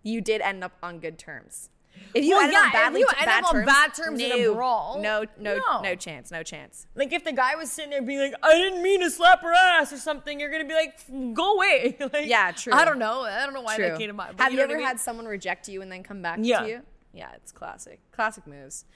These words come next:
Speaker 1: I think it's con-, I think it's actually really comical. It literally happened the, the other day.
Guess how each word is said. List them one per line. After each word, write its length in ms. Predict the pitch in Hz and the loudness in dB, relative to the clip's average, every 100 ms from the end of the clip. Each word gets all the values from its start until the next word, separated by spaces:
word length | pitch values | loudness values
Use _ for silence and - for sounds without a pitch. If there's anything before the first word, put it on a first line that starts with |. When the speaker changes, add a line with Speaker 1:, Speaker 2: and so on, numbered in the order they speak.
| _ - | _ -4
Speaker 1:
I 80 | 254 | -4
think 160 | 349 339 | -2 -8
it's 100 | - | -8
con-, 220 | 185 - | -8 -6
I 100 | 190 | -6
think 180 | 202 226 | -6 -12
it's 100 | 226 | -10
actually 400 | 170 170 - 185 | -6 -6 -8 -12
really 220 | 170 160 | -12 -12
comical. 340 | 156 156 165 196 | -12 -16 -12 -12
It 120 | - | -12
literally 320 | 214 233 240 | -10 -8 -8
happened 340 | 233 226 220 202 | -8 -10 -10 -14
the, 260 | 196 - | -14 -16
the 100 | 196 | -14
other 180 | 208 202 | -12 -12
day. 260 | 233 175 | -14 -14